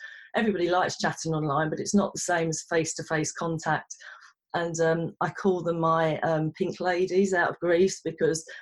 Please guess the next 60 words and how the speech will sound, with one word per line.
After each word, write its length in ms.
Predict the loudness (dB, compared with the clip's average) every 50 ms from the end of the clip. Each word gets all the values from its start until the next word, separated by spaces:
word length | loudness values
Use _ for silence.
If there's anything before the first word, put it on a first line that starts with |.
| -6 -4
they've 140 | 2 4 4
all 140 | 4 6
got 200 | 4 2 0 2
Natty 380 | 2 0 0 -2 0 0 0 2
Roo 220 | 2 0 0 0
V 160 | 0 2 2 2
I 120 | 2 2 0 -2
P 200 | -4 -4 -4 -4
crew 200 | -4 -4 -4 -4
tops, 340 | -2 -2 -2 -2 -2 -4 -12
which 140 | -12 -6 -6
again, 280 | -2 -2 0 -2 0 -2
that's 200 | -2 -2 -4 -6
something 320 | -6 -6 -6 -6 -4 -2
else 200 | -2 -2 -4 -4
that 100 | -6 -4
I 180 | -2 -2 -2 -2 _ _ -8
provide 320 | -6 -4 -2 0 0 0
and 60 | 0
make 180 | 0 -2 -2 -4
a 40 | -4
bit 140 | -6 -6 -4
of 60 | -2
extra 300 | -4 -2 -2 -6 -6 -4
money 200 | -4 -4 -4 -4
for, 300 | -6 -6 -6 -6 -6 -6 -8 -14 -20 -20 -20 -20 _ _ -4
from. 360 | -2 0 0 0 0 -2 -4 _ -20 -20 _ -6 -2
Um, 340 | 0 2 2 0 0 -4 -6 -10 _ -6
but 80 | 0
they 140 | 2 4 4
all 260 | 6 6 4 2 0 -2
kind 200 | -2 -2 0 0
of 80 | 0
meet 380 | 2 4 4 4 2 0 -2 -2
at 80 | -2 -2
the 80 | -2
front 400 | -2 0 0 2 2 0 0 -2 -2
and 100 | 0 0
they're 160 | 0 0 -2 _ -4
buzzing 340 | 0 0 2 2 2 0 0
and 100 | 0 0
chatting 360 | -2 -2 -4 -4 -4 -4 -4
about 200 | 0 0 0 2
what 140 | 0 0 0
they've 100 | -2 -2
done 140 | 0 0 0
on 120 | 0 0 0
BOD 180 | 0 0 0 -2 -6
today. 420 | -2 0 2 4 4 2 2 0 -6 -16 -20 -20 -20 -20 -20 _ -2 -2
Other 200 | 2 2 2 2
people 320 | 2 0 0 0 -2 -4
in 60 | -2
the 80 | -2 0
room 260 | 2 2 2 2 2
then 180 | 2 2 2 0
see 240 | 0 0 0 0 2
that 220 | 0 0 -2 0
going 240 | -2 0 0 0 0
off 220 | 0 -2 -2 -4 -6
and 360 | -4 -2 0 0 0 -2 -4